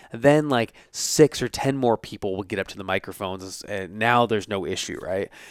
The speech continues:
So you wanna ask a question early. Um, I guess that's all I'm gonna say about that. Ask a question early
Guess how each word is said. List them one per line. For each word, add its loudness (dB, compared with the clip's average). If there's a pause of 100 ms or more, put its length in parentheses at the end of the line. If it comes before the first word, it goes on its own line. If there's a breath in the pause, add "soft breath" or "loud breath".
(140 loud breath)
So 2
you 0
wanna -2
ask -8
a -20
question -4
early. -8 (680 loud breath)
Um, -4 (1120)
I -4
guess -6
that's -6
all 4
I'm -4
gonna -6
say 0
about -4
that. -4
Ask -4
a -14
question -2
early -10